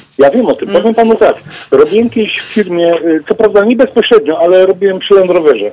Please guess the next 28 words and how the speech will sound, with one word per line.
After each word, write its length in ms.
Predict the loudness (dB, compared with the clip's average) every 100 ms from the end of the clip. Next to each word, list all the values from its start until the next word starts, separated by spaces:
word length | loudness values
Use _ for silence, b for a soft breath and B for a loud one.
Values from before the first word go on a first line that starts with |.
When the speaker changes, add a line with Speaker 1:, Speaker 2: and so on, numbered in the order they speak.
| -6
Speaker 2:
Mhm. 320 | -6 -4 -8 -12 B B B 2 2
Speaker 1:
Y, 40 | 2
i 100 | -2
tam 140 | -2
wchodziły 380 | 0 0 0 -2
Discovery, 480 | -2 -4 -2 0 2 0 0
y, 260 | 2 2 -2 -12 -20 -4
wchodziło 380 | 0 2 2
wtedy 240 | 2 -2 -2
Discovery 360 | -4 -4 -2 -6
trójka, 360 | -6 -4 -2
pierwsza 320 | -2 0 0
wersja 420 | 2 0 0 0 0
Speaker 2:
Mhm. 160 | -2 -6 B B B B _ _ -10
Speaker 1:
i 120 | -2
ekran 320 | 0 2 0
dotykowy 340 | -2 -4 0 0
Speaker 2:
Fajne 180 | 2 2
Speaker 1:
był 100 | 0
Speaker 2:
auta 220 | -4 0
były. 120 | 0
Speaker 1:
podzielony. 400 | 2 2 4 2
Speaker 2:
Mhm. 320 | 0 -2 -4 -10 _ _ _ _
Speaker 1:
Ekran 340 | -4 0 0 -2
dotykowy 420 | -8 -2 0 -2
był 100 | -6 0
podzielony. 520 | 0 4 2 2 -4 -10 b b
Kierowca 480 | 2 2 2 -2 -4